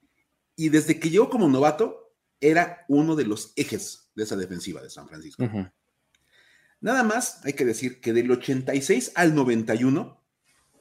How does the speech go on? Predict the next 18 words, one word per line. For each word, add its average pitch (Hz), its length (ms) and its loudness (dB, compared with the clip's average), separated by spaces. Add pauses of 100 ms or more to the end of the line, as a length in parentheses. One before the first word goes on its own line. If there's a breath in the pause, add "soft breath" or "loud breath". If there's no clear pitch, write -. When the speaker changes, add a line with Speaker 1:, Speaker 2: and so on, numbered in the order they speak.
(340 loud breath)
Speaker 1:
fue 156 260 2
el 143 200 2
líder 170 340 2
del 131 180 0
equipo 135 400 -2
en 117 120 0
sacks. - 640 -2 (1040)
Todas 190 340 4
y 160 40 -8
Speaker 2:
Ok. - 60 -10
Speaker 1:
cada 175 120 2
una 202 80 2
de 165 80 4
las 117 120 -2
temporadas. 113 760 -4 (640)
Speaker 2:
Todos 277 400 10
los 196 220 8
años. 98 640 0